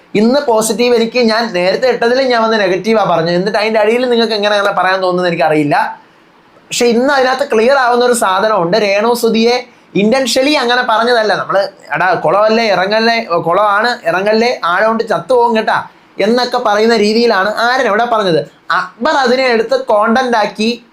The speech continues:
സത്യം പറഞ്ഞ അക്ബർ ആ മുഴുവൻ സ്റ്റോറി കേട്ടിട്ടുമില്ല. കിട്ടിയ പാടെ വെച്ച് അതിനൊരു കോണ്ടന്റും ആക്കി ചുറ്റിപ്പിരിഞ്ഞ് വിഷയമാക്കുന്നുണ്ട്.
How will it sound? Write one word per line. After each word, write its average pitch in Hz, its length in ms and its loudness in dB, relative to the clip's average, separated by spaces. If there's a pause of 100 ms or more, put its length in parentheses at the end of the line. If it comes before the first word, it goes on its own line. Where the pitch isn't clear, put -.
സത്യം 220 300 0
പറഞ്ഞ 226 160 0
അക്ബർ 226 320 -2
ആ 233 60 0
മുഴുവൻ 226 340 2
സ്റ്റോറി 220 340 0
കേട്ടിട്ടുമില്ല. 214 640 0
കിട്ടിയ 196 240 -2
പാടെ 226 300 0
വെച്ച് 208 220 0
അതിനൊരു 214 260 2
കോണ്ടന്റും 208 480 0
ആക്കി 190 340 -2 (260)
ചുറ്റിപ്പിരിഞ്ഞ് 214 540 -2
വിഷയമാക്കുന്നുണ്ട്. 208 1000 0